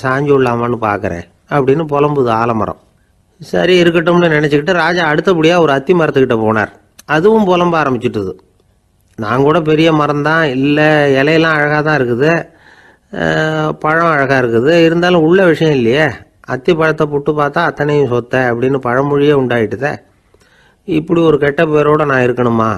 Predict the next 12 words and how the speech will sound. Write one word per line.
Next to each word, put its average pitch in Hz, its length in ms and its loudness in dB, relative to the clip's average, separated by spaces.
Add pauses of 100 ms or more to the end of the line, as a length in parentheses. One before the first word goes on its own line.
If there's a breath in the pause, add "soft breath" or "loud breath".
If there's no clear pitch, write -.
(100)
அப்படின்னு 135 360 0
புலம்புது 110 420 -2
அது. 92 220 -6 (580 soft breath)
"சரி, 175 360 0
இது 156 180 6
இருக்கட்டும்" 143 380 0 (180)
அப்படின்னு 135 240 -2
சொல்லி 143 160 2
அடுத்தபடியா 160 560 0
வேப்ப 175 320 0
மரத்துக்கிட்ட 127 400 0
போனார். 104 320 -2